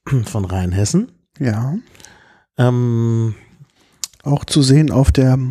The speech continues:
Speaker 2: Cap, steht's nämlich auch drauf, das ist mir schon aufgefallen.
Speaker 1: Ah, da steht's drauf.
Speaker 2: Zweihundertdreiunddreißig Meter über
Speaker 1: Normal Null.
Speaker 2: Normal Null, ja.
Speaker 1: Steht da drauf. Westhofen, die Westhofener Höhe, das ist da ja <clears throat> dieser, dieser Berg.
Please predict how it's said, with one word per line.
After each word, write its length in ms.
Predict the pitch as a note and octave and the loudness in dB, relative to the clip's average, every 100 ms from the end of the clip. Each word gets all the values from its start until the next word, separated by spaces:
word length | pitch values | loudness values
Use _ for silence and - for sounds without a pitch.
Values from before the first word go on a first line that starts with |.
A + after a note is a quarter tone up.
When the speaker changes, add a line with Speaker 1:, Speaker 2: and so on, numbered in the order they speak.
| B2 | -6
Speaker 2:
Cap, 300 | - - - C3+ | -4 -4 -4 -6
steht's 240 | - C#3 | -8 -4
nämlich 160 | C#3+ B2 | -2 -4
auch 100 | - | -6
drauf, 420 | - B2+ C4 - | -2 0 0 -2
das 120 | C#3 C3+ | -10 -8
ist 60 | |
mir 60 | C#3+ | -8
schon 120 | B2+ | -8
aufgefallen. 640 | D#3+ - D3 - G#3+ C#4+ _ | -10 -6 -6 -2 -2 -2 _
Speaker 1:
Ah, 140 | D#3+ - | -10 -8
da 80 | |
steht's 300 | F2 - G2 | -10 -8 -8
drauf. 480 | - G2 D3+ A3+ - _ _ - - | -4 -2 -2 -2 -12 _ _ -18 -12
Speaker 2:
Zweihundertdreiunddreißig 1080 | - B2 D3 C#3+ - C3 C#3 C3+ C3+ - - | -6 0 2 2 2 0 2 2 0 -2 0
Meter 360 | C3+ C#3 B2+ A#2+ | 0 2 0 0
über 520 | C#3+ C3 B2+ B2 - - | 0 2 2 0 -2 -4
Speaker 1:
Normal 540 | G2+ G2 G#2 G#2+ A#2 | 0 2 2 4 4
Null. 280 | A#2 B2 E2 G#2 C3+ | 4 4 2 -2 0
Speaker 2:
Normal 360 | B2+ A#2+ B2 | 0 2 2
Null, 280 | B2 C3+ G3 | 2 4 4
ja. 280 | E3 C#3+ F3 | 4 2 2
Speaker 1:
Steht 340 | - - A2+ G#2+ | 0 -6 -4 -4
da 40 | |
drauf. 480 | F2+ F#2 C3 A#3 - _ _ - - _ - | -4 0 0 0 -6 _ _ -20 -20 _ -4
Westhofen, 1040 | A2+ A#2+ - - A2 D3 F3+ G#3+ B3+ C#4+ | -2 0 -4 -2 2 4 2 0 0 0
die 140 | G3+ A#2 | -2 0
Westhofener 600 | D#3+ - C3+ C#3+ C3+ G#2 | 0 0 -2 0 0 2
Höhe, 400 | G2+ G#2+ E3 C#4 - | 2 4 2 0 -4
das 160 | G2+ G#2+ | -8 -6
ist 240 | A#2+ D3 | -8 -2
da 100 | C3+ | 2
ja 240 | C3+ D#3 - - _ _ _ - | 2 2 -2 -16 _ _ _ -6
<clears throat> 240 | - C#3+ A#2 - | 0 0 0 -8
dieser, 440 | A#2+ A#2+ A#2+ B2 A#2+ | -8 -2 2 4 2
dieser 380 | A2+ A#2 A#2+ A2+ | 0 -2 0 2
Berg. 520 | A#2 A#2+ F#3 - | 2 4 2 -2